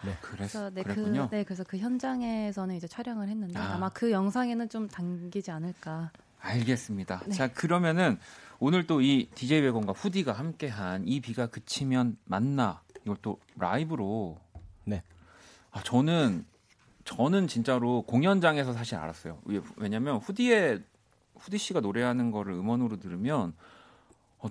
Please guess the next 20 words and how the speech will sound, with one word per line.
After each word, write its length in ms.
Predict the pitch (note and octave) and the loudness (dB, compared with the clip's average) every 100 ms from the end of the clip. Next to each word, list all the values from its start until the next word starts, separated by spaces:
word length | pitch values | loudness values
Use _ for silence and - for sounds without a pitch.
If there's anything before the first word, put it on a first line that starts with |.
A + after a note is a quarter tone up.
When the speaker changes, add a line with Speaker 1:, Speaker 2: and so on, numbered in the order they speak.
| - | -4
Speaker 2:
너무 460 | G2 D3 G3+ G#3 | 2 4 6 4
정확해서 720 | B2 G#2+ A2+ G#2+ - D#3+ F2+ D2+ _ _ _ _ | 4 0 0 -4 -2 -2 -2 -6 _ _ _ _
저는 220 | - B2 | -2 0
이게, 140 | G2+ E2+ | 0 -4
아, 60 | - | -8
스튜디오에서 1400 | - A3 A#3 A3 C#3+ F#2 - _ _ _ - G2 A#2 A2 | -6 -2 2 4 2 0 -6 _ _ _ -6 -4 -2 -2
좀 120 | G#2 | -4
가능한 920 | - G2 B2 A#2 F2 G2 G#2 F2+ E2 - _ - | -4 0 2 2 2 2 0 -2 -6 -12 _ -4
느낌이겠구나 680 | A#2 E3 D#3+ C#3+ C3 B2 A2+ | -2 2 2 2 2 2 2
했는데 300 | C#3 B2 A#2+ | 2 0 0
공연장에서도 800 | - A2 D3 C#3 B2+ A#2+ G#2+ F#2+ | 2 2 4 4 2 2 -2 -8
그렇고 300 | E2+ - A2+ F#2+ | -8 -6 -4 0
오늘도 420 | D3 G3 E3 D3 | 2 4 2 0
실제로 400 | - F3 E3+ C#3+ | -2 -2 0 -2
들었지만 600 | - F2+ - A2 C#3+ F2 - - - - - _ _ _ - | -4 -10 -6 -4 -2 -4 -8 -20 -20 -20 -20 _ _ _ -4
똑같습니다, 520 | - C#4 D#3+ G2+ E2 | 0 2 2 0 -6
진짜. 300 | - - E2+ - _ | -10 -12 -14 -18 _
Speaker 3:
아유, 140 | - - - _ | -20 -20 -20 _
감사합니다. 640 | - - D#3 D#3 - E3 - _ A2+ | -20 -12 -10 -10 -12 -16 -18 _ -12
Speaker 2:
네, 280 | F#2+ E2 | -10 -8